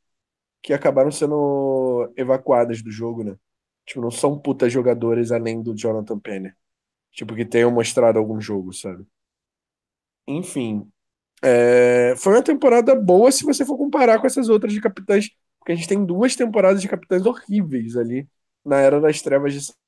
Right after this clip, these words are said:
Survivor, que são Redemption Island e Soul Pacific. Então, deu uma melhorada nessa twist dos capitães, mas a gente continua vendo que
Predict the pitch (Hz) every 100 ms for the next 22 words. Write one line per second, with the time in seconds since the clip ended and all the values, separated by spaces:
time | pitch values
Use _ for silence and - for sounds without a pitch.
0 | - 151 123 127 139 143 160 147 143 147
1 | 143 147 156 131 131 147 147 - 151 165
2 | 180 135 117 - _ _ _ _ _ _
3 | _ _ - 120 120 120 120 123 127 127
4 | 127 127 123 - _ _ _ _ _ _
5 | _ _ _ _ _ _ _ - 196 180
6 | 190 208 226 220 214 180 175 175 175 160
7 | 156 156 156 151 - - - 160 208 208
8 | 220 214 214 226 233 - 226 214 214 226
9 | 208 170 175 180 180 175 180